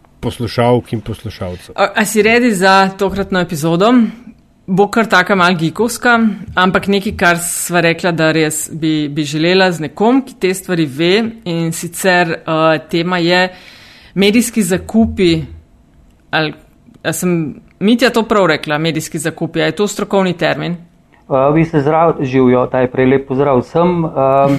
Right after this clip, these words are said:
Speaker 2: <laughs>
Speaker 3: eh, ta termin, eh, mu nekaj manjka, eh, najmanj, kar je še medijsko planiranje.
Speaker 2: A,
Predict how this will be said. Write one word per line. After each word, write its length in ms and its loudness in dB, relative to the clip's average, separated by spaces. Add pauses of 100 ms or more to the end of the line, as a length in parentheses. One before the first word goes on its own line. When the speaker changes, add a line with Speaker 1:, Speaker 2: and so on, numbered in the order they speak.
Speaker 2:
<laughs> 0 - (840)
Speaker 3:
eh, 260 2
ta 300 2
termin, 720 4
eh, 60 4 (260)
mu 220 4
nekaj 300 2
manjka, 560 2 (220)
eh, 100 0 (840)
najmanj, 400 4
kar 200 -2
je 320 2 (120)
še 240 -2
medijsko 460 0
planiranje. 640 -2 (1040)
Speaker 2:
A, 180 -2